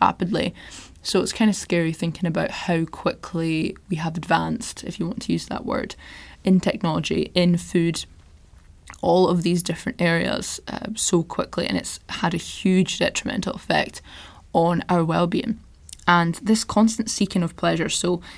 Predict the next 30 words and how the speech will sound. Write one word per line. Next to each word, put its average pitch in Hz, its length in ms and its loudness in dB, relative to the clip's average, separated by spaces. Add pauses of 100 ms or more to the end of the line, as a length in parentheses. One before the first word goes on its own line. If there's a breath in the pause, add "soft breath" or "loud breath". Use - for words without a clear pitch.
(160 loud breath)
no 208 80 6
matter 202 200 8
where 190 200 2
you 233 140 6
get 175 400 0
it, - 140 -2
whether 165 260 2
it's - 200 -4
through, 165 280 2
you 160 160 0
know, 160 120 -2
food - 500 2
or 160 120 -2
drugs, - 540 -2 (340 loud breath)
we're 185 140 2
constantly 185 640 0
seeking 165 800 -2
to - 140 -6
feel 160 640 0
good, - 300 -2
which, - 300 -2
I - 20 2
mean, 165 240 0
yeah, - 300 0
everyone 175 380 0
is. - 200 -6
Of - 100 -18
course, - 280 -4
that - 180 0
is 262 220 -4